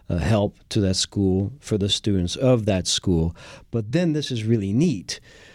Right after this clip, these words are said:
You're taking it as a sign of someone worthy of help, that they have a history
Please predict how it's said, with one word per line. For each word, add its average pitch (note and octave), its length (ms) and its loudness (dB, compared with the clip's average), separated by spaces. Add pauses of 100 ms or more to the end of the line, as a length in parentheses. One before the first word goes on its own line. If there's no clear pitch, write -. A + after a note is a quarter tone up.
(280)
You're C#3 240 0
taking F#3 520 -2 (160)
it A#2+ 380 0 (100)
as A#2 440 2
a A2 160 2
sign A2+ 840 0 (500)
of A2 140 2
someone A2 800 0 (100)
worthy F3 520 0
of E3 100 -2
help, C#3+ 340 -4 (720)
that C3+ 240 0
they C3+ 100 0
have C3+ 220 0
a A2+ 40 2
history A#2 760 2